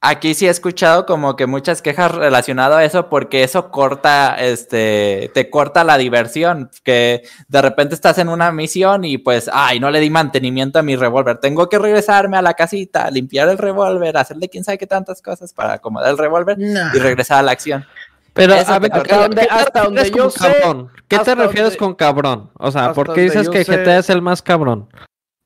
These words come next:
Speaker 3: ¿A qué te
Speaker 4: pues,
Speaker 3: refieres?
Speaker 4: por eso, por eso, eh, generalicé como la mayoría de los aspectos posibles, pues yo creo que en ventas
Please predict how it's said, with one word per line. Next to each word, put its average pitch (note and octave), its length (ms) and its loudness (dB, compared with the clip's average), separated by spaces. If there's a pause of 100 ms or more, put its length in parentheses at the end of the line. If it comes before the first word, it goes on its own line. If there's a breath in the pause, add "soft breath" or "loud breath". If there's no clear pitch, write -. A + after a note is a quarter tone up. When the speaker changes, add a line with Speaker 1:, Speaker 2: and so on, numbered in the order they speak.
(100)
Speaker 3:
¿A - 140 -6
qué - 120 -2
te - 60 0
Speaker 4:
pues, B3 120 4 (100)
Speaker 3:
refieres? B2 580 -4 (420)
Speaker 4:
por G3+ 160 2
eso, G#3+ 280 0
por F3+ 200 0
eso, F3+ 320 -4
eh, C#3 580 -2
generalicé D3 680 -2
como E3 240 -4
la D#3 120 -2
mayoría B2+ 280 -2
de C#3 60 -2
los D#3 140 -4
aspectos B2 500 -10
posibles, C#3+ 540 -2
pues C3+ 180 -10
yo B2 120 -6
creo C#3 180 -4
que - 100 -8
en G2+ 140 -8
ventas C3+ 580 -4